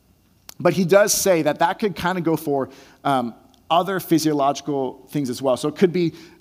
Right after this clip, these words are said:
uh, you start to get headaches in the back of your head. It could be a clenched jaw 'cause you're just, you're, you're so stressed that your, your jaw starts to hurt 'cause you're clenching so tightly. So the first thing is to notice your anxiety. And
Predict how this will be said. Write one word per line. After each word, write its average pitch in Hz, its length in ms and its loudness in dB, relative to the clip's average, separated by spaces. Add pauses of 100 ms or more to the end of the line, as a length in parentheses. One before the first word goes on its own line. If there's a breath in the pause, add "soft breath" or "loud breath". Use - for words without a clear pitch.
uh, 147 220 4
you 147 100 -8
start 160 200 -6
to - 80 -10
get 151 140 -8
headaches 131 400 -6
in 117 80 -8
the 117 40 -8
back 117 280 -6
of - 100 -14
your 107 120 -10
head. 101 280 -8
It 113 80 -10
could 156 140 -2
be 165 100 4
a 147 60 0
clenched 156 400 -6
jaw 131 280 -2
'cause 120 200 -14
you're 127 80 -10
just, - 420 -8 (100)
you're, 139 140 -8
you're 139 140 -6
so 156 400 0 (340 loud breath)
stressed - 640 0
that 156 140 2
your, 151 160 -2
your 147 220 -4
jaw 151 360 -2
starts 156 300 -6
to 147 40 -8
hurt 143 160 -8
'cause 113 120 -12
you're 117 80 -8
clenching 127 480 -8
so 98 160 -12
tightly. - 420 -18 (1500 soft breath)
So - 460 0 (160)
the 160 80 -2
first 240 400 -2
thing 214 160 2
is 165 140 -4
to 170 120 -4
notice 160 640 0
your 147 180 -4
anxiety. 131 520 -2
And 143 140 -6